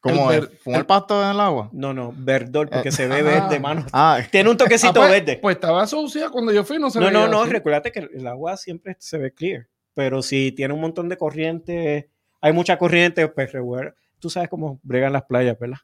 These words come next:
Speaker 2: Sí.
Speaker 3: Si hay mucha corriente, levanta la arena y por eso se ve más sucia.
Speaker 1: No,
Speaker 2: Ok.
Speaker 1: no,
Speaker 3: Y las nubes,
Speaker 1: no
Speaker 3: of
Speaker 1: sabía
Speaker 3: course.
Speaker 1: eso, no sabía eso.
Speaker 3: Pues sí.
Speaker 2: Sí.
Speaker 3: Pero anyway, eh, sí, eh, le mete. Y lo, para mí la, la gran experiencia fue que tú puedes estacionar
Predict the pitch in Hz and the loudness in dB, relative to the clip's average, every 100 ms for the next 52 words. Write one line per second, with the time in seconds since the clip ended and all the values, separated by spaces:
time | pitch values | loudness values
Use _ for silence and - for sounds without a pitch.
0 | _ - 143 123 _ _ 135 131 143 156 | _ -20 -20 -20 _ _ -6 -6 -6 -10
1 | 170 151 147 147 147 143 131 123 127 139 | -8 -4 -4 -4 -4 -4 -2 -4 -6 -6
2 | 139 135 135 131 131 127 123 123 135 - | -6 -8 -8 -10 -14 -14 -14 -14 -16 -16
3 | 127 131 135 - 127 - 131 _ _ _ | -16 -16 -18 -20 -20 -20 -20 _ _ _
4 | _ _ _ - 127 220 254 113 175 156 | _ _ _ -8 -4 -4 -4 0 2 4
5 | 147 160 156 135 107 - 113 110 123 110 | 2 2 2 0 -6 -6 -4 -4 -6 -10
6 | 101 104 110 143 147 131 _ _ - - | -10 -6 0 0 -2 -8 _ _ -18 -14
7 | 131 170 - 196 202 214 170 131 - _ | -14 -16 0 4 6 8 6 4 -4 _
8 | 151 156 151 190 254 - 180 151 185 151 | 2 4 4 2 2 0 -2 -2 -4 -4
9 | 147 190 233 - _ - - 185 185 185 | -2 -6 -10 -12 _ -8 2 2 2 2
10 | 175 175 - - 226 170 175 196 185 175 | 2 2 -4 -2 2 2 2 2 2 2
11 | 165 160 156 165 185 208 190 185 196 175 | 2 4 2 0 -4 -6 -6 -4 -6 -4
12 | 196 180 151 151 _ _ - 143 139 156 | 2 4 2 -2 _ _ 0 0 2 2
13 | 156 185 185 185 185 180 185 180 | 4 2 -2 -4 -2 -4 -4 -6